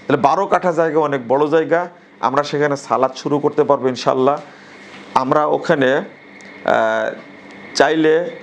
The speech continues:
এই যে জানাজা যেগুলো হয়, আপনি কোথায় জানাজা নিয়ে যান বলেন তো দেখি? আপনি তো সালাফি আকিদার মানুষ, আহলে হাদিস আকিদার মানুষ, কিন্তু আপনি মারা গেলে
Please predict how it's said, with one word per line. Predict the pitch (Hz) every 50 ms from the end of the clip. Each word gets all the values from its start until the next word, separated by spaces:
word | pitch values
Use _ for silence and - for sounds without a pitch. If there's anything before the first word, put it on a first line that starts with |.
| - - - - - - - -
এই | 139
যে | 139 151 156 143
জানাজা | 117 147 139 147 156 180 190 185 208 196
যেগুলো | 175 175 175 165 175 160 151 135
হয়, | - 123 110 92 78 - - - - - - - - - - -
আপনি | - 143 156 180 175 -
কোথায় | 220 220 - 208 233 220
জানাজা | 170 170 160 151 147 131 139 127
নিয়ে | 123 120 117 98
যান | 85 87 80 69 67 - - -
বলেন | 120 131 143 147 147 143
তো | 151
দেখি? | 127 135 131 - - 139 139 - - - - - - - - - - - -
আপনি | 139 - - 208 220 220
তো | 185 214 214 208
সালাফি | 208 - 196 208 214 208 214 220
আকিদার | 214 202 190 208 196 196 185 180
মানুষ, | 175 165 160 160 156 -
আহলে | - 165 170 170 180 175
হাদিস | 170 170 196
আকিদার | 190 190 196 180 185 175
মানুষ, | 156 156 143 127 120 120 - - - - - - - -
কিন্তু | - 208 196 185
আপনি | 175 180 - 214 220
মারা | 208 202 196 208 214 214
গেলে | 185 175 165 147 127 110 92